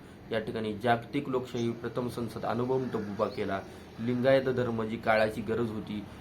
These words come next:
तो लिंगायत धर्म आचरण करण्यासाठी दिला. अशा पद्धतीने हे विविध कार्य त्यांनी त्या ठिकाणी केलेलं आहे आणि या सर्व कार्याला समोर ठेवून आपल्याला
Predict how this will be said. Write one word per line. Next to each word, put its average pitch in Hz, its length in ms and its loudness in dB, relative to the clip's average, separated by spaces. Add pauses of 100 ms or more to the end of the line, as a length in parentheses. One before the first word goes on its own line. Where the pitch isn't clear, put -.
(120)
तो 117 60 -4
लिंगायत 117 420 4
धर्म 113 280 0
आचरण 107 400 -2
करण्यासाठी 107 560 -2
दिला. 104 360 0 (320)
अशा 135 180 -4
पद्धतीने 117 520 -2
हे 120 160 -2
विविध 131 400 -2
कार्य 123 300 4
त्यांनी 110 280 -4
त्या 107 140 0
ठिकाणी 104 260 -4
केलेलं 101 300 -4
आहे 101 100 -2
आणि 107 140 -4
या 135 160 6
सर्व 120 320 -2
कार्याला 104 420 0
समोर 107 320 -6
ठेवून 104 340 -6
आपल्याला 98 380 -4